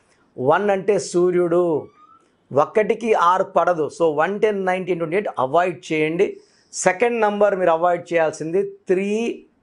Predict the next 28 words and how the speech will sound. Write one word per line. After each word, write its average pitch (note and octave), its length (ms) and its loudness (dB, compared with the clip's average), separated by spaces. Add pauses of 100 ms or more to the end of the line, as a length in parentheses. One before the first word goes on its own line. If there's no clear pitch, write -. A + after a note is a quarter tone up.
(100)
ట్వెల్వ్, F#3+ 480 2
ట్వంటీ F3+ 400 0
వన్, F#3+ 300 0
థర్టీ. D#3+ 440 0 (540)
So, D#3+ 340 2 (380)
ఈ F3+ 140 0
త్రీ, F#3 260 0
ట్వెల్వ్, G#3 260 2
ట్వంటీ G3 160 2
వన్, F#3+ 200 0
థర్టీ, E3+ 240 0
త్రీ F#3+ 300 0
అనేది G3 500 0
జూపిటర్, G3+ 500 0 (640)
దేవతల G3 560 2
గురువు. D#3 420 -2 (580)
దేవతల G3+ 420 4
గురువులు G3 600 2
ఇవన్నీ E3+ 280 2
మీరు F#3 160 0 (100)
ఖచ్చితంగా F3+ 540 0
అవాయిడ్ D#3+ 320 0
చేయాలి. C3+ 140 0
సిక్స్లో F#3 320 -4
పుట్టినోళ్ళు F3 400 -2
శుక్రుడు, F3+ 400 0
రాక్షసుల D#3 420 0
గురువు. B2+ 220 -2